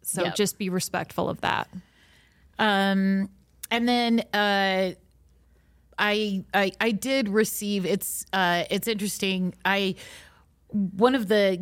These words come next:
Speaker 2: gifts I received when Tina died was a plant. Um, but the, the plant was delivered with a note that I thought was really meaningful. So, you know, maybe, c-, you know,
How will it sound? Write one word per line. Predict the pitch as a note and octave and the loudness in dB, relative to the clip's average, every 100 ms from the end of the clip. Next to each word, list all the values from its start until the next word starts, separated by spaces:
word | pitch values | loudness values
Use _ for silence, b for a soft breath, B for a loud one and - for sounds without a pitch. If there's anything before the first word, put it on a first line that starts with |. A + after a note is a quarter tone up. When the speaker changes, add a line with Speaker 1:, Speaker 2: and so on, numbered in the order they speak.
| F3+ | 0
Speaker 2:
gifts | G3 E3+ G3+ | 0 0 -2
I | |
received | F3 E3+ - F#3 E3+ | -2 -4 -4 -4 -4
when | E3+ E3 | -4 -4
Tina | - F#3 F3+ | -4 -2 0
died | E3+ E3 E3 E3 D#3+ - | 0 0 2 0 -4 -4
was | F#3+ F3+ E3+ E3+ E3+ | 0 0 0 -2 -6
a | - | -8
plant. | - - G3+ F#3+ D#3+ C3 - - B B B - | -6 -2 0 0 -4 -6 -10 -14 B B B 0
Um, | G3 F3+ F3+ - | 2 2 -2 -4
but | G#3 A3+ G3+ | -2 0 -2
the, | E3 F#3+ G3 F#3+ - | -2 0 0 0 -4
the | F3+ F#3+ | -4 -4
plant | - - A3 A#3 | -2 0 2 2
was | G#3+ G#3+ F3 | 2 0 0
delivered | G3 F3 F#3+ F3+ F#3 F3 - F#3 | -2 2 0 2 0 0 -4 0
with | G3 F#3+ - - | 2 2 -2 -6
a | F3+ | -2
note | F3+ F#3 F#3+ F#3 E3+ D#3 | 2 4 4 2 0 -2
that | F#3+ E3+ - | -2 -2 -2
I | G3+ | -2
thought | - - G#3+ G#3 | -2 0 2 2
was | G#3 | 0
really | G3+ F#3 E3+ | 0 0 2
meaningful. | F3 F3+ F3+ - D#3 | 2 0 0 -2 -4
So, | - F#3+ F3+ | -4 -6 -4
you | G3 G3+ | 0 2
know, | F3+ | 4
maybe, | A3+ G#3+ - | 2 2 -2
c-, | - - F#3+ | -8 -4 -2
you | |
know, | G3 | 0